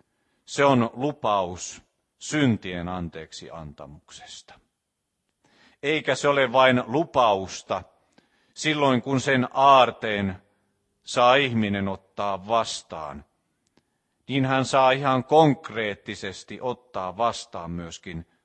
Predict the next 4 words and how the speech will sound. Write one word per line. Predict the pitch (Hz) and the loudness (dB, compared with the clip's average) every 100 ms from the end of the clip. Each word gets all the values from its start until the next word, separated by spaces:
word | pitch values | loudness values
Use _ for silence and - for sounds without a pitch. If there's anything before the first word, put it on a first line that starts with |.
| _ _ | _ _
syntien | - - 160 147 107 98 87 87 | -10 0 2 4 2 -4 -12 -10
anteeksi | 90 87 78 - 73 - - 60 | -10 -8 -10 -14 -20 -20 -20 -20
antamuksen. | 67 69 _ - - _ _ - - 784 762 _ _ _ _ _ _ _ _ _ _ _ _ _ _ _ _ _ _ _ _ | -20 -20 _ -20 -20 _ _ -18 -18 -18 _ _ _ _ _ _ _ _ _ _ _ _ _ _ _ _ _ _ _ _ _
Jeesus | 127 147 143 143 120 - | -2 0 0 -2 -8 -10